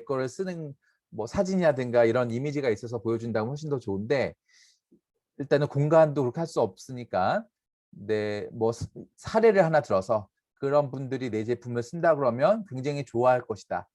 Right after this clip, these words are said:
이유는 무엇이다. 이렇게 좀 간단하게 좀 적어주시면 좋고요. 그리고 외부에서 투자하기 충분한 시장인가? 어,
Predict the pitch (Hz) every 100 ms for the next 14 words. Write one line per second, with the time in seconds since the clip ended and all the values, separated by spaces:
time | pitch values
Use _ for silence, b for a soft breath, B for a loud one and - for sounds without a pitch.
0 | _ - 123 135 139 160 196 104 110 117
1 | - 92 - _ _ - 123 127 139 -
2 | 104 135 120 120 117 92 101 98 - 95
3 | 85 - 95 82 123 226 B B B B
4 | B 127 127 156 202 330 - _ _ _
5 | B B B B 110 107 117 139 175 190
6 | 190 - 190 190 180 170 - 208 202 180
7 | 160 - 175 156 147 170 135 _ _ _
8 | _ _ _ _ _ _ - 123 117 117
9 | 120